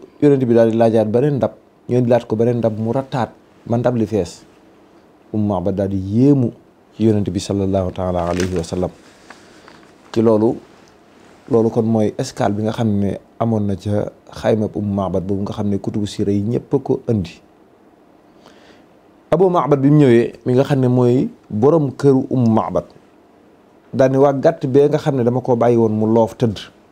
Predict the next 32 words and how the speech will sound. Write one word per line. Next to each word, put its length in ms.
tey 140
mu 140
taxaw 300
nii 320
suur, 400
weeni 280
fees 260
dell, 340
lii 220
lu, 280
lu 120
xew 180
sama 180
ginnaaw?" 340
Nee 140
na 100
ndeysaan 400
Ummu 240
Ma'bad 220
ne 100
ko, 320
"Nit 200
ku 100
barkeel 400
moo 140
fi 120
jaaroon, 300
góor 160
gu 120
baax 440
ku 100
barkeel." 400